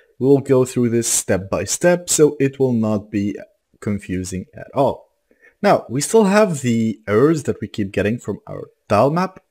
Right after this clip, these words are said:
and we need to fix that. So all you need to do is select your tile map layer, go to tile set, and next to this exclamation mark, click on the three dots and click on remove tiles outside the texture.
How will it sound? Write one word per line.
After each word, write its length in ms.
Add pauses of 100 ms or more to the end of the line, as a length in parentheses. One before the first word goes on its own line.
(120)
and 260
we 140
need 320
to 60
fix 240
that. 160 (580)
So 200
all 200
you 60
need 140
to 80
do 200
is 100
select 460
your 240
tile 220
map 240
layer, 320 (440)
go 260
to 200
tile 320
set, 380 (600)
and 640 (460)
next 480
to 360
this 680
exclamation 640
mark, 220
click 180
on 100
the 100
three 220
dots 400 (160)
and 240
click 260
on 120
remove 400
tiles 360
outside 580 (300)
the 240
texture. 400